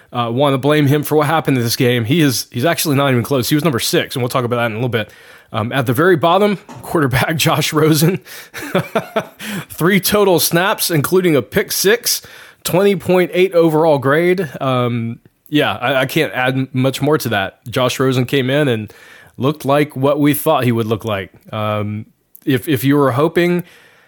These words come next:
for Rosen to, you know, suddenly become this incredible backup and maybe a future starter, I think every time he stepped on the field, he's proven that that doesn't look likely.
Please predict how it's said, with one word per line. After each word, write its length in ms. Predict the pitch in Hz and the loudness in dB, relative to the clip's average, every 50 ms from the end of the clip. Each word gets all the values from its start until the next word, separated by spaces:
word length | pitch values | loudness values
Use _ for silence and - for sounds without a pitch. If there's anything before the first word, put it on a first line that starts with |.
| _ _ _ | _ _ _
for 200 | _ - 135 131 | _ -2 0 0
Rosen 640 | 123 123 135 143 151 147 139 156 156 151 156 156 151 147 | 2 2 4 4 2 2 2 0 0 2 0 -2 -4 -6
to, 680 | - - 135 131 127 127 127 123 123 120 117 113 - _ _ _ _ _ _ _ _ | -2 0 2 4 4 4 2 2 0 0 -4 -6 -12 _ _ _ _ _ _ _ _
you 240 | 151 143 - 127 120 | -20 -14 -12 -12 -10
know, 60 | 113 | -8
suddenly 420 | - - - 156 147 139 143 147 | -8 -4 0 0 0 2 2 0
become 380 | 143 123 139 113 - 135 135 135 | 0 0 -2 -2 -2 -2 -2 -2
this 160 | 127 123 - | -2 -2 -4
incredible 420 | 127 113 - 131 127 123 117 123 | -4 -2 -2 -2 -2 -2 -4 -4
backup 540 | 107 98 123 117 123 127 - 143 135 127 - | -2 -2 -2 -2 -2 0 0 0 0 0 -2
and 100 | 120 113 | -2 0
maybe 280 | 113 120 127 120 117 113 | 2 2 2 2 0 -2
a 60 | 104 | -2
future 600 | - - - 131 127 - - 131 127 123 117 113 - | -4 -2 0 0 0 0 -2 0 0 0 -2 -4 -6
starter, 640 | - - - - 143 131 135 139 139 139 135 127 - | -8 -8 -2 0 2 2 2 2 2 0 0 -2 -4
I 60 | 117 | -6
think 320 | 110 - - 143 127 123 - _ _ | -8 -4 -2 -2 -2 -2 -8 _ _
every 260 | - 139 143 170 175 | -4 0 2 2 0
time 300 | 170 - 170 151 151 147 | 2 2 2 2 2 2
he 100 | 135 143 | 2 2
stepped 300 | 131 - - 151 143 - | 0 0 0 -2 0 0
on 120 | 147 139 135 | 0 0 0
the 60 | 123 | 0
field, 380 | - - 143 156 160 170 147 | 0 2 2 4 2 2 0
he's 200 | 123 127 131 120 | 0 -2 -2 -2
proven 640 | - - - 151 156 151 135 131 123 117 113 110 104 - _ _ - - - _ _ _ | -4 -6 -2 2 2 2 4 2 0 0 -2 -6 -8 -10 _ _ -20 -20 -20 _ _ _
that 500 | 110 101 120 120 117 117 117 117 - _ _ _ _ _ _ _ _ _ - 180 - | -4 -2 0 0 0 0 -2 -4 -8 _ _ _ _ _ _ _ _ _ -20 -16 -6
that 360 | 165 165 170 185 196 190 - | -2 0 0 0 0 -2 0
doesn't 300 | 175 185 160 143 165 160 | 0 0 2 2 0 2
look 180 | 156 147 131 - | 2 0 0 0
likely. 480 | 127 110 107 104 - - 92 87 80 | -2 -2 -2 -2 -4 -10 -12 -14 -14